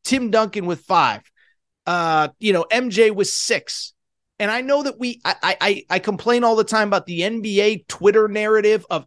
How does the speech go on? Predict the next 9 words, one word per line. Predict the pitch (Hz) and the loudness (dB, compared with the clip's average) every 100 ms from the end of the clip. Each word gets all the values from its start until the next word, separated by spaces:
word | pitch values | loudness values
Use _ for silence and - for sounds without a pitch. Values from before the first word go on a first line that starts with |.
| - | -6
everything | 190 233 214 220 208 | -4 -2 0 0 2
is | 180 135 | 0 0
judged | 170 196 170 | 2 2 4
by | 160 139 | -2 -2
championships | 202 208 202 202 196 | -4 -6 -2 -4 -2
and | 160 | 0
this | 185 - | 0 0
and | 147 | -2
that. | 202 165 | 0 -2